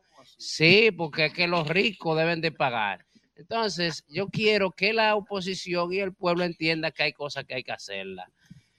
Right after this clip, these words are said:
La, la Constitución hay que modificarla para poner que el, el procurador fiscal general de la República no sea nombrado por el presidente de la República, que sea el Consejo Nacional de la Magistratura que lo elija,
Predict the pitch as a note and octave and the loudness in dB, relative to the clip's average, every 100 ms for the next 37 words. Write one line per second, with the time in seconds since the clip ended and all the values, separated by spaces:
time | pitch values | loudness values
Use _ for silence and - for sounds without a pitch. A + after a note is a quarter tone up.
0 | _ _ _ _ _ _ _ - D#3+ F3+ | _ _ _ _ _ _ _ -6 4 8
1 | G3 G3 F#3+ F#3+ F#3 F3+ F3 F#3+ F#3 - | 10 12 10 10 8 4 6 8 8 6
2 | F#3+ F3+ - F#3+ G3 A3+ A#3+ A3 G#3 G3+ | -2 -2 -4 -6 -2 2 4 4 2 2
3 | G3 E3+ E3 F3+ E3+ E3 E3 D#3 C#3 D3+ | 2 0 2 4 4 2 4 2 2 -2
4 | D3+ D#3+ D3+ - E3 E3 D#3+ D#3+ - D#3+ | 0 2 0 0 0 2 0 -6 -6 -6
5 | D#3+ D3 E3 D#3 - E3 D#3+ G3+ A3 A3 | -6 -6 -4 -4 0 2 4 2 -2 -6
6 | E3 - - E3 D#3+ D3 C3+ B2+ D3 D3 | -8 -10 2 8 8 6 2 0 2 4
7 | D3 E3 D#3+ D3+ D3 C#3 C3+ D3 C#3 C#3+ | 4 4 2 0 -2 -6 -4 0 0 0
8 | F#3+ F#3 F3+ F3+ E3+ D#3 C3+ D3 D#3 D3+ | -4 -4 -2 0 0 -2 0 2 2 0
9 | C3+ B2 A#2+ A2+ A#2 A#2 A#2 A2 G2+ - | -4 -6 -8 -6 -8 -4 -4 -2 -4 -6
10 | G2 F2 - - _ _ - A2 G#2 A#2+ | -10 -10 -16 -20 _ _ -8 -6 -4 0
11 | C3 C#3 D3 C#3 C#3+ D3 D3 D3 D3+ D#3+ | 2 2 0 -2 0 2 2 -2 -4 -2
12 | D#3+ E3 E3 E3+ E3+ F3 F#3 G3 F#3+ F#3 | 0 2 2 2 -2 -4 -4 0 0 0
13 | F#3+ G3 F#3 F3 D#3+ | 0 0 2 2 2